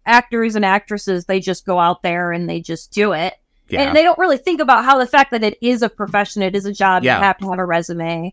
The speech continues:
Speaker 1: um, you have to have training, and so that's,
Speaker 2: Yeah.
Speaker 1: I wanna take a more realistic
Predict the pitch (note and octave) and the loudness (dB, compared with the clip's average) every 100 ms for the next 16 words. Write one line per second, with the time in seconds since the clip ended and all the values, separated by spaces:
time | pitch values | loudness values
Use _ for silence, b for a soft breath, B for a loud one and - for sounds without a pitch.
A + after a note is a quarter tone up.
0 | - F3 D#3+ D#3+ F3+ G3 F#3 F3+ E3+ - | -2 0 0 -2 -2 2 2 2 -6 -4
1 | E3+ E3 E3 D#3+ E3 F#3+ - E3 D#3+ D#3 | -6 -6 -6 -6 -8 -10 -8 -6 -4 -4
2 | D#3+ E3+ - - _ _ - - D#3 D#3+ | -6 -8 -14 -20 _ _ -10 -2 -2 -2
3 | F3+ F#3 G3 A2 F#2+ F2+ - _ - D#4 | -4 0 0 2 0 -4 -8 _ 4 6
4 | F4+ G4 F#4+ F4+ D#4 E4 C#4+ D#4 D#4+ D#4+ | 8 6 2 0 4 2 2 0 2 2
5 | D#4+ - D4 | 0 -2 -4